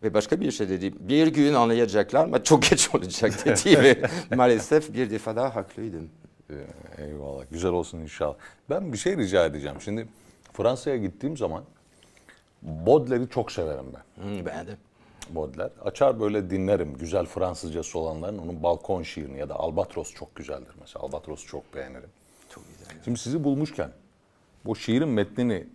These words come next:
Speaker 2: bir Orhancığım telefonu alabilir miyim? Bulsak bana bir Balkon okur musunuz?
Speaker 1: Tamam, okey, memnuniyetle.
Speaker 2: Üstad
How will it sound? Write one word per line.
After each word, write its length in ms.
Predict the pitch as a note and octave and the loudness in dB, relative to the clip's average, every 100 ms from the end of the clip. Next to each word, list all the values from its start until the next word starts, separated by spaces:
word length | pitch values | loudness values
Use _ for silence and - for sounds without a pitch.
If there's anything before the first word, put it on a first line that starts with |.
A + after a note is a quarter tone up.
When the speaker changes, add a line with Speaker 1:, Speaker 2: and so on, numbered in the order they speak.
| _ _ - A2+ | _ _ -10 -6
Speaker 2:
bir 140 | A2 - | -6 0
Orhancığım 400 | G#2 G#2+ G2+ C#2+ | 2 2 0 -4
telefonu 400 | - F#2+ A2+ A2+ | 0 2 2 2
alabilir 320 | A2 A#2 D3+ | 2 0 -2
miyim? 240 | B2+ D2 E2+ | -8 -4 -4
Bulsak 300 | G#2+ C#3 G2 | -2 -4 2
bana 280 | G#2+ F3+ D#3 | 2 2 -2
bir 120 | - - _ | -6 -12 _
Balkon 460 | F2+ G2+ A#2 E3+ D#3+ | 0 0 4 4 2
okur 220 | G#2 F#3+ | 0 -2
musunuz? 400 | G#3 - D#2+ D#2+ - | -2 -6 -12 -16 -8
Speaker 1:
Tamam, 420 | - D#2+ A#2 C#3+ | -6 0 0 0
okey, 440 | E2+ - - D3 | 0 0 0 0
memnuniyetle. 720 | F2 F2 F#2+ A2+ C3+ - - | 0 -2 -4 -4 -4 -6 -8
Speaker 2:
Üstad 260 | - - | -8 -6